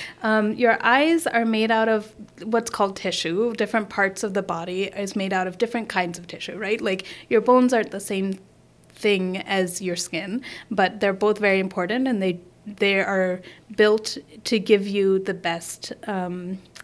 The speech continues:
function. And so, um, they're made of, I don't know how exactly <laughs> precise, how, how much to go into it,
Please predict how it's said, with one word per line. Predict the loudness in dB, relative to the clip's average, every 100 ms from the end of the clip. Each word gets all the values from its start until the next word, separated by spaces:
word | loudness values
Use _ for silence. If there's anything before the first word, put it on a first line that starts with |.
| _
function. | 0 0 0 -4 -6 -8 -12 -20 -16 -6
And | -2 -2 -2 -6 -8
so, | -8 0 2 2 -2 -8 -20 -14 -6
um, | -2 -2 -2
they're | 0 2
made | 4 4 6 4 2
of, | -4 -4 -6 -8 -14 -16 -12
I |
don't | -10 -8
know | -8
how | -4 -2
exactly | -2 0 0 0 0 -2
<laughs> | -4 -8 6
precise, | 6 6 2 2 0
how, | 4 6 4 0
how | 0 2
much | 2 -2 -2 -2
to | -2
go | 0 0
into | 0 -2 0 -2
it, | -2